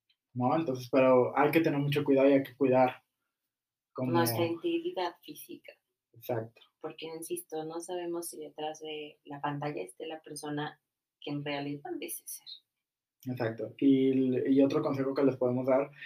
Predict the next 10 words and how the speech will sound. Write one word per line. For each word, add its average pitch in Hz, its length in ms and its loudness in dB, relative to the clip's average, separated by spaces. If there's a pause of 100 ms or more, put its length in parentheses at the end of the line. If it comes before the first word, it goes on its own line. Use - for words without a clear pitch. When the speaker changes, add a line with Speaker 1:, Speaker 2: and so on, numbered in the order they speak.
(380)
Speaker 1:
es 131 200 -2
que 147 160 4
no 135 160 6
se, 147 640 6
mm, 139 480 2 (840)
no 160 260 4
s-, - 400 -4 (480)
mm, 160 280 -4
¿cómo? 185 200 -2
Speaker 2:
¿Ilusionen? 202 460 -4